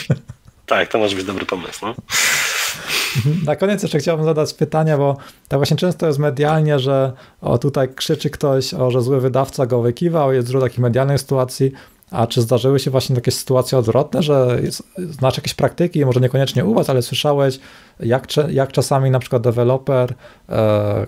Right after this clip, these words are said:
Speaker 2: że on chciał wykiwać, e, wydawcy? Słyszałeś o takiej odwróconej sytuacji?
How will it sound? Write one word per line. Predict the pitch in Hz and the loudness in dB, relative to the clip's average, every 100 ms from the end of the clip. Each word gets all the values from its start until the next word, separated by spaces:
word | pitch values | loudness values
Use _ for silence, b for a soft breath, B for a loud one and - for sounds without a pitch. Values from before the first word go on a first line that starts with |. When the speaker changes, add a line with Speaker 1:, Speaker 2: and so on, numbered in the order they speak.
| - - - | -8 -20 -20
Speaker 2:
że | - 117 | -2 2
on | 113 | 2
chciał | 101 139 | 2 0
wykiwać, | 120 139 127 104 - - | 2 0 0 -2 -8 -8
e, | - 104 | -2 0
wydawcy? | 101 110 107 - 233 285 | 2 2 0 -2 -2 -2
Słyszałeś | - 135 135 | -2 0 0
o | |
takiej | 127 127 | -2 -4
odwróconej | 131 127 127 127 | -2 -2 -2 -4
sytuacji? | 131 170 - - | -2 -6 -6 -6